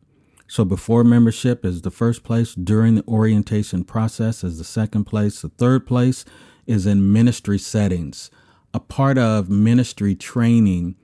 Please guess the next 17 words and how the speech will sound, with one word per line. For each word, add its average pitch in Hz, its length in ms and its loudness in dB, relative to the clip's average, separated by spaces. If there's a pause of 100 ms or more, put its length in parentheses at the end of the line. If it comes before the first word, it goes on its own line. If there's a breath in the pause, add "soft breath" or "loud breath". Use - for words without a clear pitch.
(580 soft breath)
has - 340 0
to 139 160 0
include 107 800 0 (540)
how 123 580 -2
to 95 380 -2 (340)
effectively 110 880 -4
build 113 500 0
relationships 107 840 -2
with 107 160 -4
other 98 220 -4
people, 95 480 -4
how 110 340 -4
to - 260 -8
effectively 101 920 -4
demonstrate 104 840 -2
Christian 95 560 -6
care 90 500 -4